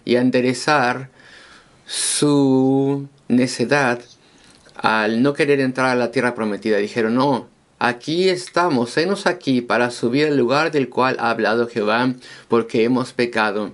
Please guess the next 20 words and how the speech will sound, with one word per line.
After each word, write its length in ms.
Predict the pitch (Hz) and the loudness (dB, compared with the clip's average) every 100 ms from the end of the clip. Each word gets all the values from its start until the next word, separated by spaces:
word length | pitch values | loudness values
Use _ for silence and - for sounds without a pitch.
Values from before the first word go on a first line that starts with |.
| - | -2
Pero 160 | 143 | 0
esto 180 | 185 190 | 0 -2
es 60 | 180 | -2
un 80 | |
arrepentimiento 600 | 180 160 127 117 113 113 | 0 0 -2 -2 -2 -2
falso, 380 | - 92 82 - - - - - - - - - - _ - _ _ _ _ _ _ - | -4 -4 -4 -10 -16 -20 -20 -20 -20 -20 -20 -20 -20 _ -20 _ _ _ _ _ _ -4
porque 240 | 127 123 | -2 -2
es 100 | 135 | -2
evidente 600 | 165 131 107 107 104 104 - _ _ _ _ _ _ _ _ _ _ - | 0 0 0 -4 -4 -8 -10 _ _ _ _ _ _ _ _ _ _ -4
que 280 | 117 117 113 | 0 2 2
no 260 | 123 127 | 2 0
tenían 320 | 123 123 123 | 0 0 2
verdadero 380 | 127 123 113 120 | 2 0 0 0
arrepentimiento, 1000 | 113 117 113 110 117 117 131 117 117 123 | -2 -2 -4 -2 0 0 0 -2 -2 -2
y 180 | 123 113 | -2 -2
como 280 | 120 120 120 | 0 0 0
nos 240 | 123 120 | -2 -4
explica 320 | 120 - 143 | -8 -6 -2
la 140 | 151 143 | 0 0
narrativa, 680 | 127 117 117 143 127 120 | 0 -2 -2 -2 0 0